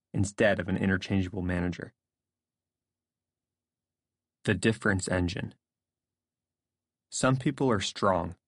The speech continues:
some are weak, some are geniuses, some are dullards. But most people are in the middle.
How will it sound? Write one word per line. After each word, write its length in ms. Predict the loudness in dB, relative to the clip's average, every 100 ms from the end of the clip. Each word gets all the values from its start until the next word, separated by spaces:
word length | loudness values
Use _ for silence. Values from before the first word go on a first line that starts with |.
| _ _ _
some 320 | -14 0 2 2
are 80 |
weak, 380 | 2 0 -2 -8 -20 _ _ _ _ _ _
some 240 | 0 4
are 60 | 4
geniuses, 800 | 4 4 6 4 0 -2 -2 -10 _ _
some 320 | -4 0 2
are 60 |
dullards. 640 | 2 2 0 -2 -8 -12 -18 _ _ _ _ _ _ _
But 140 | -2 2
most 260 | 2 2
people 320 | -2 -4 0 0
are 120 | 2
in 100 | 2
the 60 |
middle. 340 | 2 0 -2